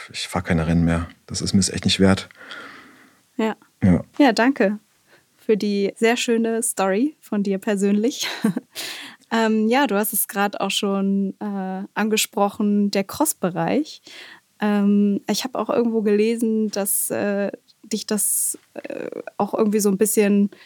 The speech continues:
Speaker 2: ja, gepackt hat und das so dein erster Berührungspunkt zum Dropbar war. Äh, ist das so?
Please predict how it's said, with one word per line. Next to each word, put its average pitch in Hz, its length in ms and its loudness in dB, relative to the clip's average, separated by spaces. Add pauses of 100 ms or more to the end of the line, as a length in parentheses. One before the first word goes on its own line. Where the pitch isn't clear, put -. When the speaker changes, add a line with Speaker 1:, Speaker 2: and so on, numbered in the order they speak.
(640)
Speaker 2:
ja, 190 220 0
gepackt 190 480 -4
hat 254 300 -2
und 208 220 -2
das 214 160 -2
so 208 140 2
dein 196 200 2
erster 226 420 0
Berührungspunkt 208 1120 -2
zum 202 280 0
Dropbar 180 500 0
war. 170 240 -2 (640)
Äh, 185 440 0 (440)
ist - 140 0
das 294 120 4
so? 349 120 2